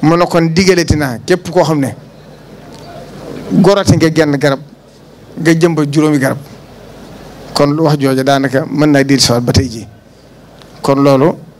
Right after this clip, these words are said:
ñi fi nekkal Sëriñ Tuubaa ñëpp, Sëriñ Saliou dégg ngeen mu wax Xelcom bi mu ko goree, dafa santaane waat am jëmbat. Ndax loolu mooy aar suuf si, mooy aar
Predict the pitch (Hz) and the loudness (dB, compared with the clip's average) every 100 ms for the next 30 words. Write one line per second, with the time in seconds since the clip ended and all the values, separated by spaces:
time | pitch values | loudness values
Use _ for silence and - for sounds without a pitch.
0 | - - 151 143 151 143 135 131 131 120 | -14 0 0 2 2 2 2 2 0 2
1 | 123 139 165 - 147 - 131 131 143 139 | 2 2 0 0 2 2 2 2 0 0
2 | 131 127 123 - - - - - - - | 0 0 -2 -12 -20 -20 -20 -20 -20 -20
3 | - - - - 147 147 127 - - - | -20 -20 -14 0 4 4 2 -8 -16 -20
4 | - - - - - - 160 127 139 135 | -20 -20 -20 -20 -10 -4 -2 0 -2 -2
5 | 160 170 151 135 127 160 - - - - | -2 -2 -2 -2 -4 -8 -14 -20 -20 -20
6 | - - - - 139 - 156 143 135 131 | -20 -20 -6 -2 0 0 0 0 -4 -6
7 | 131 139 139 131 123 - - - - - | -6 -4 -4 -4 -8 -16 -20 -20 -20 -20
8 | - - - - 120 139 139 139 143 139 | -20 -18 -4 -2 2 2 2 0 2 0
9 | 147 147 143 165 - 196 214 - 147 151 | 0 -2 -2 -4 -4 -6 -8 -4 -2 0
10 | 143 143 | -2 -4